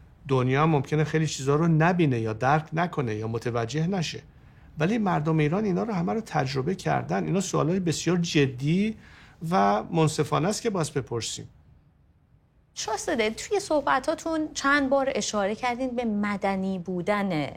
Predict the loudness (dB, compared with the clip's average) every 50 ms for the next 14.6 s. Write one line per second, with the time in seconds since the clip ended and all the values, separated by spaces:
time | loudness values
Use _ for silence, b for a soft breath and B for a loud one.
0 | -14 -20 -20 -20 -14 _ -4 -4 -2 -2 -2 0 0 0 0 0 -2 -2 -2 -2
1 | -2 -2 -2 0 0 -2 -4 -4 -2 -2 -2 -2 -2 -2 -2 -2 -2 -4 -4 -4
2 | -4 -4 -4 -4 -4 -4 -4 -6 -8 -10 -12 B B B B B B B -8 -8
3 | -6 -6 -8 -10 -8 -8 -4 -4 -4 -4 0 0 0 0 0 -4 B B B -6
4 | -2 0 2 2 0 0 -2 -4 -4 -2 0 0 0 0 2 2 2 2 0 -2
5 | -4 -6 -4 -4 -4 -2 0 0 0 0 0 -4 -8 -8 -8 -6 -4 -4 -2 -2
6 | -2 -2 -2 -2 0 0 0 -2 B B B B B -20 -20 -10 -6 -4 -4 -2
7 | -4 -2 0 0 2 2 2 2 0 -2 -2 -2 -2 0 0 0 0 0 -2 -6
8 | -6 -6 -6 -6 -6 -8 -10 -10 -12 -16 -20 -20 -20 -20 -20 -12 -2 0 2 4
9 | 4 4 4 4 4 4 2 0 -2 B B B B B B B -2 0 2 2
10 | 2 0 -2 -4 -2 -2 -2 0 0 0 -2 -2 -2 -4 -8 -14 -16 -14 -12 -10
11 | -4 -2 -2 0 0 2 2 2 2 2 2 0 0 -2 -4 -4 -2 -2 -2 -2
12 | -2 -2 0 2 2 2 0 -2 -2 0 0 2 2 2 2 2 0 0 -2 -4
13 | -4 -4 -4 -2 -2 -2 -4 -4 -4 -6 -6 -6 -8 -10 -10 -8 -4 -2 -2 -2
14 | -2 -2 -2 -2 0 2 2 2 2 2 0